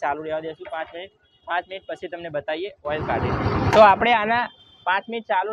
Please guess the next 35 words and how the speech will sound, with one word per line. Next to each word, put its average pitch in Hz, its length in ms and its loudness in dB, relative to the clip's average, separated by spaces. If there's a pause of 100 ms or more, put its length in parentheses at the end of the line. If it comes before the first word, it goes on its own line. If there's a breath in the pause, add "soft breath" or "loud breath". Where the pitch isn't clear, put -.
રાખી 190 260 -4
લીધું 202 220 -8
છે. 247 80 -2 (120)
હવે 185 200 -2
આપણે 214 220 -4
આ 208 120 -4
ગાડીને 208 300 -4 (200)
બંધ 190 220 0
કરી 208 180 0
દઈશું, 220 260 -6
તમે 202 220 -8
જોઈ 196 180 -2
શકો 208 220 -6
છો. - 80 -8 (200)
તો 175 120 -6
હવે 196 140 -2 (180)
આ 175 140 -6
ગાડી 180 240 -2
હું 208 120 -14
બંધ 180 220 -10
કરી 180 180 -4
દઉં 175 140 -6
છું. 247 120 -10 (920)
અહીંયા 196 260 -4
બતાય 196 240 -4
ન-, 185 100 -8 (200)
નજીક 165 260 -2
ભાઈ. 202 180 0 (720)
તો 190 140 -2
આપણે 196 260 2
હવે 196 200 2
આ 180 60 4 (260)
જે 202 100 2 (140)
ઓઇલ 196 160 2 (120)
આપણે 185 180 0